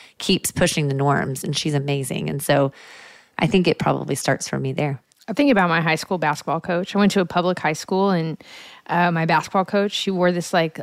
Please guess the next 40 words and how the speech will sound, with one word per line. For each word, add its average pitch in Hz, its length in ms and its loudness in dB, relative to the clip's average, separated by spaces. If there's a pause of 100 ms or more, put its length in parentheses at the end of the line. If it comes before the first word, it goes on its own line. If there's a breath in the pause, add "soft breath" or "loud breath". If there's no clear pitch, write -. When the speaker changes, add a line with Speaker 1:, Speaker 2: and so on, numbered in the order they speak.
Speaker 2:
uh, 160 300 0
lanyard, 214 640 4
you 180 140 2
know, 175 100 4
with 170 120 0
her 180 120 0
school 196 300 2
badge 180 300 4
and 165 60 -6
her 170 100 0
whistle 175 360 -2
and 185 100 0
stuff, 196 280 0
and 156 220 -2
all, 170 200 2
all 190 160 4
the 202 80 4
way 202 160 6
around 160 300 2
it, 135 120 -2
it 165 200 -4
just - 220 -4
said, 160 160 0
"I 165 160 2
love 170 180 4
Jesus, 151 420 -4
I 151 80 2
love 156 220 0
Jesus," 147 400 -8
all 170 240 2
the 180 80 0
way 175 140 2
around 143 320 -2
it. - 120 -6 (460 loud breath)
And 160 320 0
she - 120 -4
wore 165 160 2
that 160 160 2
every 175 220 2
day, 143 400 -2